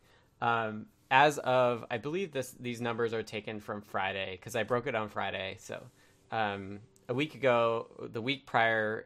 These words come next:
uh, starting on Friday, uh, thirty-five pull requests merged, fourteen different authors, um, Corey Osman, uh, Dave Estells, Dan Halbert,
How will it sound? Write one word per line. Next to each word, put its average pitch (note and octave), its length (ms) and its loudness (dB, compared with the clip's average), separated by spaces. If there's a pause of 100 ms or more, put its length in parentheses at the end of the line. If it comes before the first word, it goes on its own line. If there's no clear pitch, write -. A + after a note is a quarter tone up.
uh, G2 220 -2
starting G#2 340 -4
on G2 80 -6
Friday, G#2 640 -2
uh, G2 220 -4
thirty-five C3+ 440 0
pull C3 140 0
requests A#2+ 320 -6
merged, A2+ 420 -2 (340)
fourteen B2+ 340 2
different A#2 320 0
authors, G#2 640 0
um, G2 420 -4 (260)
Corey C3 280 4
Osman, G#2 600 -2 (500)
uh, F#2+ 480 -4
Dave A#2 140 2
Estells, G#2+ 360 -4
Dan G#2 160 -4
Halbert, G2 380 -4